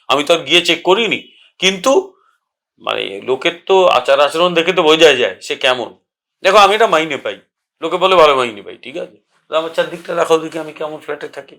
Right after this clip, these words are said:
এই ঘুরিয়ে নাও। আমার এসকেলেটর কি, আমার একটা বাড়ি করার ক্ষমতা হয়নি। বহু কষ্টে আমি আমার ভাই মিলে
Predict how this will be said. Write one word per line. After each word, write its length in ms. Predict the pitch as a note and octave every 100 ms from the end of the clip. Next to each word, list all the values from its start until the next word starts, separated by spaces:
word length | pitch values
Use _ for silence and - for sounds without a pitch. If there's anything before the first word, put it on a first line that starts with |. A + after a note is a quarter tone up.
| _
এই 80 | D3
ঘুরিয়ে 300 | C3+ D#3+ F3
নাও। 160 | F3+ - _ _ _ _ _ _ _ _ _ _ _ _ -
আমার 200 | D#3 F#3+
এসকেলেটর 520 | - - A3 F3 C#3
কি, 160 | G2+ F2+ _ _ -
আমার 140 | G3
একটা 140 | A3 A3
বাড়ি 240 | F3+ E3
করার 220 | F#3 G#3+
ক্ষমতা 360 | G3+ G3+ E3+ D3
হয়নি। 280 | C3 G2+ _ _ _ _ _ _ _ -
বহু 160 | F3 G#3+
কষ্টে 360 | G3 - - B3+
আমি 240 | F3+ F#3
আমার 180 | F3+ F#3
ভাই 200 | C#3+ D3+
মিলে 280 | E3+ A#3